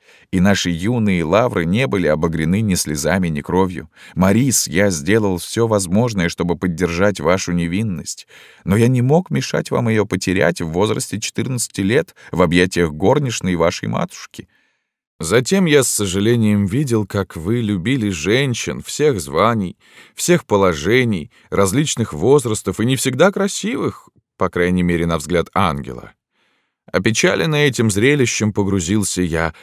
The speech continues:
в занятия. Богатая библиотека предоставляла мне возможности, которые редко можно найти. Я углубился в историю религий. Остальное вы знаете.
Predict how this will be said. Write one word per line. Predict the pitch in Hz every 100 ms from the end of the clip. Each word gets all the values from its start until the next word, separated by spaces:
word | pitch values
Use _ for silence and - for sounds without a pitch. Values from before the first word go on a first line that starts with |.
| _
в | 67
занятия. | 73 80 82 87 76 - - - - _ _ _
Богатая | - 95 98 117 175 185
библиотека | 160 139 117 101 131 143 156
предоставляла | 143 107 104 90 87 113 135
мне | 123 120
возможности, | 110 95 90 117 143 123 - - 104 - - -
которые | 95 90 98 98 101
редко | 107 175 - 165
можно | 113 85 85
найти. | 82 76 - 69 64 _ _ _ _ _
Я | 71 92
углубился | 95 90 98 80 113 117 -
в | 92
историю | 95 - 104 107 101 98
религий. | 92 92 85 123 127 - 76 - _ _ _ _ _ _ _ _ _
Остальное | 113 - 165 190 214 139
вы | 101
знаете. | 85 73 60 - - -